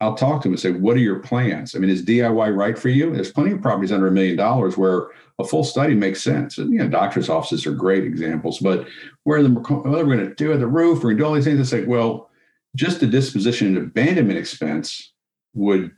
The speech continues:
justify the cost of the study. So,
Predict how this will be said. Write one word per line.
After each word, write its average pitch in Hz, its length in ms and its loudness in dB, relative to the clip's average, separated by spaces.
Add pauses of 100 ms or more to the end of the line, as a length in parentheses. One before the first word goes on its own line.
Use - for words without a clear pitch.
justify - 880 -2 (440)
the 131 80 -16
cost 85 340 -2
of 78 60 -2
the 71 60 -2
study. - 440 -2 (100)
So, 95 540 -2